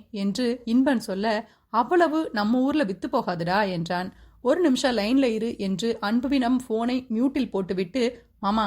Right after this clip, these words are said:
நமக்கு எவ்வளவு மூட்டை தேவைப்படும்?" என்று கேட்க, "அது மாசம் ஒரு இருபது மூட்டை தேவைப்படும் மாப்பிள்ளை" என்றான்.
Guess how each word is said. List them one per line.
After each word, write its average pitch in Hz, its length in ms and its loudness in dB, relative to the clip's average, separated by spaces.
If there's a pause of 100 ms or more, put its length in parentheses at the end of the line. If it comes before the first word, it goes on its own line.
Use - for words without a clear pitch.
(180)
நமக்கு 208 320 -4
எவ்வளவு 339 340 0
மூட்டை 254 220 0
தேவைப்படும்?" 233 500 -2
என்று 185 280 -6
கேட்க, 190 300 -6 (440)
"அது 214 260 0 (160)
மாசம் 240 420 2
ஒரு 262 200 2
இருபது 269 320 0
மூட்டை 220 240 0
தேவைப்படும் 226 460 -2
மாப்பிள்ளை" 185 380 -2
என்றான். 180 400 -2